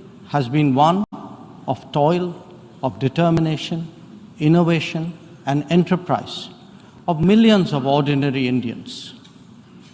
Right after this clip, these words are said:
They are rejuvenating a society pillaged by centuries of foreign attacks and colonialism. And they are doing so in a democratic framework whose steady progress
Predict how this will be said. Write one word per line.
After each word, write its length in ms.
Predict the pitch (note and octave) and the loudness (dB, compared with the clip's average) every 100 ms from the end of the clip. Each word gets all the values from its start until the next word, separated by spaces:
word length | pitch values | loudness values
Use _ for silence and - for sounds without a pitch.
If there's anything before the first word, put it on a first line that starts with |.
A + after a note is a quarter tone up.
| - - | -20 -6
They 200 | B2+ D3+ | 0 4
are 160 | D#3 | 4
rejuvenating 920 | C3 E3 F3 C#3+ D#3 D#3 D#3 D3+ E3 D#3 | 4 4 4 2 0 2 2 0 -2 -2
a 80 | C3 | -2
society 680 | C#3 B2 C#3 C3+ - E3 F#3 - - - - - - - | -4 -2 -2 -2 -4 -8 -10 -18 -20 -20 -20 -20 -14 0
pillaged 560 | E3 F#3 F3+ - - - - - - | 2 4 2 -4 -10 -16 -20 -20 -4
by 100 | D3 | -2
centuries 800 | C#3+ - E3+ E3 F3+ E3+ F3 E3 | -2 2 2 4 2 2 2 0
of 80 | C3 | -6
foreign 460 | - C#3+ D3 D#3 C#3+ | -4 2 2 2 0
attacks 560 | A#2+ C3 A#2+ - - - - - - - | 0 0 -2 -8 -14 -16 -20 -20 -20 -6
and 200 | C3+ C3 | -2 -2
colonialism. 720 | C#3+ C3+ C3+ B2+ G#2 - - - - - - - - - - - - - - - - - - - - - - - | 0 2 2 0 -4 -10 -14 -16 -20 -20 -20 -20 -20 -20 -20 -20 -20 -20 -20 -20 -20 -20 -20 -20 -20 -20 -20 -4
And 160 | G#3+ G3+ | 0 4
they 120 | A3+ | 4
are 40 | |
doing 300 | G3 A#3+ C#4 | 4 6 6
so 240 | A#3+ - A#2+ - - - - - | 4 0 -4 -8 -16 -18 -20 -12
in 160 | F3 F3+ | 0 2
a 60 | F3+ | 4
democratic 680 | F3+ F#3+ F#3 G#3+ G#3+ G3 - | 4 4 4 2 2 0 -6
framework 520 | - D#3 C#3 C3+ D3+ - - - - - - | -2 0 2 0 -4 -10 -18 -20 -20 -20 -4
whose 200 | D#3 - | -2 -2
steady 380 | - F3 E3 F#3+ | 0 2 4 2
progress 680 | - D3+ C#3+ E3+ F#3+ - | 2 0 0 0 -2 -8